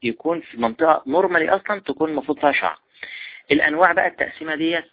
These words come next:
بتاعة الألوبيشيا دي تقسيمة كبيرة قوي. اللي بيهمنا بس فيها، آه، حكاية الألوبيشيا إرياتا دي اللي هنشرحها، لكن نقول التقسيمة. الألوبيشيا هي عبارة عن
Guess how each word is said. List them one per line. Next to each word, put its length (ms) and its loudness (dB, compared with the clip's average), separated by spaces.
بتاعة 500 0
الألوبيشيا 540 -2
دي 100 -6
تقسيمة 340 -4
كبيرة 280 2
قوي. 320 0
اللي 120 2
بيهمنا 300 2
بس 220 -2
فيها، 440 2
آه، 440 -2
حكاية 340 -2
الألوبيشيا 600 -2
إرياتا 320 0
دي 80 -4
اللي 100 0
هنشرحها، 560 -2
لكن 240 -8
نقول 160 -2
التقسيمة. 520 -6
الألوبيشيا 500 2
هي 120 2
عبارة 380 0
عن 360 0